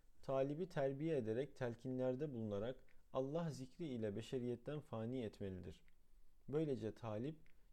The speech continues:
nişansız bulur, elsiz ve ayaksız mürşidi onu alıp gider. Kimi zaman talibe Hak Teâlâ'dan tabirinden herkesin aciz kaldığı,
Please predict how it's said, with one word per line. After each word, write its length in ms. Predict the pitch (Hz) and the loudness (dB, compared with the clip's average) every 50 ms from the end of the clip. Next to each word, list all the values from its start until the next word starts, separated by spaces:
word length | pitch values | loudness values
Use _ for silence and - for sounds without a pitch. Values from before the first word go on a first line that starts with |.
| - | -8
nişansız 640 | - 117 - - 127 120 117 117 - 156 156 135 113 | -8 -6 -2 -2 -2 -2 -2 -2 -2 -4 -4 -2 -2
bulur, 280 | 107 101 95 107 131 156 160 - - - - - - - - - - | -4 -4 -2 -2 -4 -4 -6 -14 -18 -18 -18 -18 -20 -20 -20 -8 0
elsiz 520 | - 123 123 117 113 - - 175 170 151 131 | 0 2 2 2 -2 -4 -4 -4 -2 -2 -2
ve 80 | 131 | -2
ayaksız 560 | 110 - 113 110 107 104 107 - - 151 139 135 | 0 0 0 0 0 -2 -2 -4 -8 -8 -6 -4
mürşidi 480 | 117 120 123 127 123 - - 131 135 | -2 -2 -2 -2 -2 -4 -4 -2 0
onu 200 | 123 113 113 110 | 0 2 2 2
alıp 280 | 107 107 120 120 - - | 0 0 0 -2 -4 -4
gider. 320 | 107 98 104 95 - - - - - - - - - - - - - - - - - - - - | -2 0 0 0 0 -4 -14 -20 -20 -20 -20 -20 -20 -20 -20 -20 -20 -20 -20 -20 -20 -20 -14 -6
Kimi 220 | - 226 233 233 | -2 0 0 2
zaman 320 | 202 196 180 175 175 170 165 | 2 2 4 4 2 2 2
talibe 400 | - 175 156 156 156 156 160 175 | 2 2 2 4 2 2 0 -2
Hak 300 | 160 170 202 196 - - | -2 -2 -4 -4 -2 -2
Teâlâ'dan 680 | 160 127 120 123 123 117 117 113 113 110 131 151 165 | 0 2 2 2 2 2 2 2 2 2 2 0 0
tabirinden 720 | 160 - 151 143 143 139 143 151 147 156 156 151 175 180 | -2 0 2 2 2 2 2 0 0 0 0 0 0 0
herkesin 640 | 165 175 180 214 226 214 - 190 156 - 165 156 127 | -2 -2 -2 -2 -2 -2 -2 -2 -4 -2 -2 -4 0
aciz 360 | 110 131 139 139 143 165 - - | 2 2 2 2 0 -4 -8 -2
kaldığı, 500 | - 123 110 104 101 101 117 131 165 | 2 2 2 2 2 0 -2 -2 -2